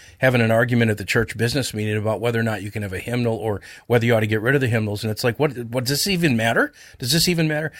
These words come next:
So I think that the church has been guilty of sometimes majoring on the minors and not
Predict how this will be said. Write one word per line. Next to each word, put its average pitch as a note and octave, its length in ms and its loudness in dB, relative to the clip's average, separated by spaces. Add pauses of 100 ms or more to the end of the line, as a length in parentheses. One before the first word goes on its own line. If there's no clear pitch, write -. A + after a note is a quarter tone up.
(220)
So - 180 4
I D#3 80 8
think G3 220 2
that F3+ 120 2
the D3+ 80 -2
church D#3 300 2
has C3 140 2
been B2 140 2
guilty B2 440 0
of G#2 100 -6
sometimes A#2+ 460 0
majoring A#2 440 2
on G#2+ 120 -6
the G2 80 -6
minors A2 580 -2 (480)
and A#2 180 6
not A#2+ 280 4